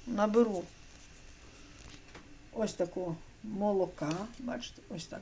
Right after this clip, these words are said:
беремо ложкою і сюди накладаємо. Ось так. О. Наложимо тут цілу мищенку і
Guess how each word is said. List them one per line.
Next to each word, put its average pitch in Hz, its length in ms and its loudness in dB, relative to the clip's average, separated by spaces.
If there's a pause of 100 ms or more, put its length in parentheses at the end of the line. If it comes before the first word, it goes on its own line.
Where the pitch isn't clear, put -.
(120)
беремо 190 380 6
ложкою 269 640 6 (1300)
і 269 100 4
сюди 208 420 0
накладаємо. 160 760 2 (1700)
Ось 190 240 -2
так. - 200 -16 (880)
О. 185 120 0 (1040)
Наложимо 240 480 10
тут 220 220 2
цілу 196 240 0
мищенку 294 840 2 (440)
і 339 60 -2